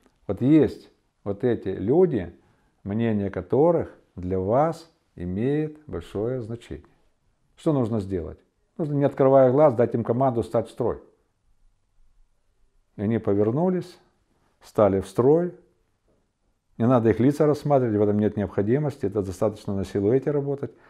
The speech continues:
И вы видите, что все стоят в одну шеренгу, и белая черта перед носками у них, так сказать, никто её не переступает.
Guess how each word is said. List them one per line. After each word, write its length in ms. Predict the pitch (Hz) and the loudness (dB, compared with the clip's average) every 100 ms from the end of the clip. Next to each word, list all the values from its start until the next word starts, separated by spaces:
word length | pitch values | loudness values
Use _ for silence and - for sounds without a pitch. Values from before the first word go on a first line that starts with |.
| _ - _ _ | _ -20 _ _
И 80 | 226 | 4
вы 120 | 220 | 8
видите, 360 | 180 147 139 135 | 8 8 6 0
что 200 | - 147 | 2 0
все 240 | - 185 | 6 6
стоят 440 | - 139 131 120 104 | 6 4 6 6 4
в 60 | |
одну 180 | 107 120 | -2 -2
шеренгу, 560 | - 147 196 196 180 180 | 0 4 6 6 4 2
и 80 | |
белая 360 | 117 123 120 107 | 4 6 6 4
черта 400 | - 104 156 156 | 0 -2 0 0
перед 240 | - 104 101 | 0 -2 -2
носками 420 | 98 - 135 110 | -4 -2 -2 -2
у 80 | 95 | -6
них, 200 | 127 - | -8 -12
так 140 | - | -18
сказать, 280 | - 92 104 | -14 -12 -10
никто 220 | 92 - | -6 -4
её 140 | 113 110 | -2 -2
не 100 | 95 | -2
переступает. 600 | 98 90 - - - | -6 -8 -12 -14 -16